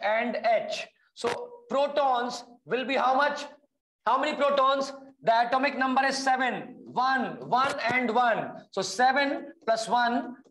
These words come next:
plus one plus one will be equal to ten. So ten protons are there. Ten protons are there. Okay? Who will tell me neutron?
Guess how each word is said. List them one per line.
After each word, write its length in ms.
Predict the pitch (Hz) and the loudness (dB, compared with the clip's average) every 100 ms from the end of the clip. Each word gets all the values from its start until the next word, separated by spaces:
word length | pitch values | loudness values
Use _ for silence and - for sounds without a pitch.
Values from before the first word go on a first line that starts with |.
| - | 0
plus 220 | 240 233 | 0 2
one 400 | 226 233 294 - - - | 2 2 -2 -8 -16 -4
plus 240 | 240 226 | -2 0
one 300 | 214 220 170 | 0 -2 -2
will 120 | 156 214 | -4 -4
be 80 | |
equal 160 | 233 247 | -2 -4
to 200 | 277 254 - | -4 -4 0
ten. 400 | 254 190 - - - _ | 2 0 -4 -10 -18 _
So 100 | - | -2
ten 420 | 220 - 277 311 302 | -2 2 2 0 0
protons 440 | 277 269 262 247 | 0 2 0 0
are 160 | 233 220 | 0 0
there. 340 | 202 151 110 - - _ _ - | 0 0 -2 -10 -20 _ _ 0
Ten 360 | 247 269 285 285 | 2 2 0 0
protons 500 | 262 262 262 262 254 | 0 2 0 0 0
are 160 | 240 | 0
there. 460 | 233 214 147 - - - | 0 0 -2 -6 -8 -6
Okay? 480 | 151 277 - - - _ - | -2 -2 -4 -8 -16 _ -2
Who 140 | 277 | 0
will 200 | 302 311 | 2 0
tell 240 | 302 269 | 0 0
me 440 | 269 269 294 - - | 0 -2 -4 -8 -12
neutron? 880 | 180 233 285 285 285 247 185 - - | -6 -4 -2 0 2 2 0 -2 -10